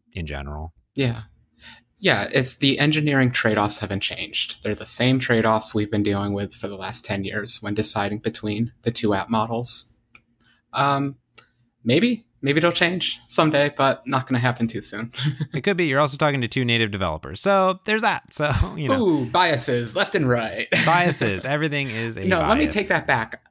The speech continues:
Speaker 2: I would love to be a web developer. I have a hard time making money on the web is the tricky part. So, you know, I actually don't have any heavy bias against the web. So I'm, I'm even gonna discount that one. I'm not biased.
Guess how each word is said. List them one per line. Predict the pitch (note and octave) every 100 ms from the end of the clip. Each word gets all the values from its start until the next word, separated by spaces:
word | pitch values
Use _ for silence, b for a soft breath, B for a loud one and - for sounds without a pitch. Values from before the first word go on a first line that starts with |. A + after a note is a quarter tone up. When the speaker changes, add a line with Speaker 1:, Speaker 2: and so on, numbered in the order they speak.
| B B B -
Speaker 2:
I | F#3+
would | D#3+ A#2
love | C3
to | A#2
be | A2+
a | G2+
web | G#2+ A#2
developer. | G#2+ B2+ A#2 - - B2
I | -
have | B3+
a | E3
hard | C#3+ -
time | E3+ E3 -
making | E3 D#3 E3+ E3
money | F3+ F#3+ B2+ A#2+ -
on | A#2+
the | A2+
web | - - - -
is | A#2 -
the |
tricky | A#2 - -
part. | - - - - - _
So, | - D#3 C#3 C3+ - -
you | F3+
know, |
I | G#3
actually | G#3+ A3 A3
don't | G#3+
have | G3 F#3+ -
any | F3+ C#3+
heavy | B2+ A2+
bias | A2+ - - -
against | - C2+ -
the | C#2+
web. | E2 - - - _ _
So | - -
I'm, | B2+ -
I'm | C3
even | C3 B2
gonna | B2
discount | B2+ B2 - - -
that | - -
one. | D3+ - _
I'm | F#3 C3+
not | A2+ - _
biased. | - C2 - - - -